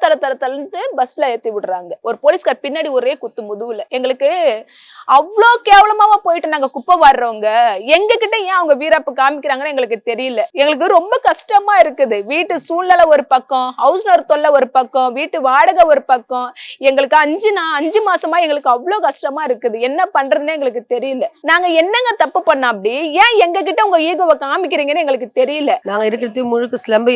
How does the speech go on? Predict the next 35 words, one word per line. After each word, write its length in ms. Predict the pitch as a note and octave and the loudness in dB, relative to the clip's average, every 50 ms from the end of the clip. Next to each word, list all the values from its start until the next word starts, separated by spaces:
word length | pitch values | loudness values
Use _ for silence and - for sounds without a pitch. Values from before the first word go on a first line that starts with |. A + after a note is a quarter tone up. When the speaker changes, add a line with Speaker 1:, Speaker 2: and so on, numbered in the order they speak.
| A3+ G3+ | 0 -2
Speaker 2:
ஏரியா. 240 | F#3+ F#3+ F#3+ F#3+ G3+ G#3+ G#3+ _ _ _ _ _ | 0 2 2 2 0 -2 -8 _ _ _ _ _
கே 80 | A#3+ B3 B3+ | 2 2 4
எம் 140 | C4+ C4+ B3 | 2 4 4
கார்டன் 300 | A#3 A3 G#3+ A3+ A3+ A3+ | 4 4 4 2 2 2
தான் 120 | B3 A#3+ A3+ | 4 4 4
எல்லாருக்கும் 440 | A3 A3 A3+ A3+ A#3 A#3 A#3+ B3+ G3 A3+ | 2 4 4 4 4 4 2 0 2 0
தெரியும். 340 | G#3+ G3 G3 F#3 F3+ F3+ G3+ _ _ _ G#3 | 0 2 2 0 0 0 -4 _ _ _ -4
எங்க 160 | A3+ B3 B3 B3 G3 | -4 -4 -4 -2 4
கே 100 | A#3+ B3+ C#4 | 6 6 6
எம் 100 | D4 C#4+ | 6 6
கார்டன்ல 200 | C4+ B3+ C4+ C4+ B3+ B3 | 4 4 4 4 4 4
ஒன்றரை 200 | B3+ B3+ C4 B3+ | 4 6 6 6
ஆள் 100 | B3 - - B3 | 6 6 6 4
தண்ணின்னா 400 | A#3 B3 C4 C4+ C4+ C4 A#3+ A3+ G3+ | 4 4 4 0 0 2 4 2 4
கூட 120 | A3+ B3 C4 | 4 2 4
நான் 160 | A#3+ A3 G#3 | 4 4 4
வேலைக்கு 280 | G#3+ A3+ B3 B3 G#3 A#3 A#3 | 4 4 4 2 -2 -2 -4
நீந்திக்கின்னு 420 | A#3+ B3+ B3 B3+ A3 B3 B3+ A#3 F#3 _ | -4 -2 -2 -2 -2 -2 -4 -4 -2 _
போவேன். 400 | G#3+ G#3 G#3+ G3 F#3+ F#3 F#3+ F#3+ G#3+ - - - - G3+ | 2 2 2 2 0 -2 -2 -6 -8 -12 -16 -14 -2 2
நான் 140 | A3 A#3 A#3+ A#3+ | 4 4 4 4
வந்து 160 | B3 B3+ B3+ A3 A3+ | 2 0 0 4 4
பதினாறு 340 | A3 A3+ C4 C#4 C4 B3+ A#3+ | 4 4 4 2 2 4 2
வருஷமா 320 | A#3+ - - C4 C4+ C4+ C4 B3 | 2 0 0 0 2 2 6 6
வேலை 160 | A#3 A3 G#3+ G3+ - | 6 6 4 2 0
செய்யறேன். 360 | G3+ F#3 F3+ E3+ F3+ F3 F3+ F#3+ _ G3+ | -2 -2 -2 -2 -2 -4 -4 -8 _ 0
நான் 140 | G#3+ A3 G#3+ | 0 4 4
வேலைக்கு 300 | A3 A#3+ B3+ B3+ A3 A#3+ A#3 A3 | 4 4 4 2 0 2 4 4
வரும்போது 340 | G#3+ G#3+ A3 A#3 B3+ C4 A#3+ B3+ | 4 4 4 2 0 0 2 -2
முப்பது 280 | A#3 G3 - B3 A3 G#3 G#3 | -4 0 0 0 0 4 4
வயசு, 280 | G#3 A3 A#3+ - - G3+ F#3 G#3 A3+ | 4 4 2 0 -2 -2 0 0 2
எனக்கு 240 | B3+ C4 C4 C4 B3+ A#3 G#3+ | 2 0 0 0 -6 -6 -6
இப்போ 160 | _ - B3+ C4 B3 | _ 0 0 0 2
மு-, 120 | A#3 A3 G#3 | 0 2 2
நாப்பத்தஞ்சு 480 | G#3 A3 A#3 - B3+ G3+ A#3 A3+ G#3+ G#3+ G#3 | 2 2 2 0 -4 -2 -2 -2 0 0 0
வயசு 200 | A3 A#3+ - | 0 2 4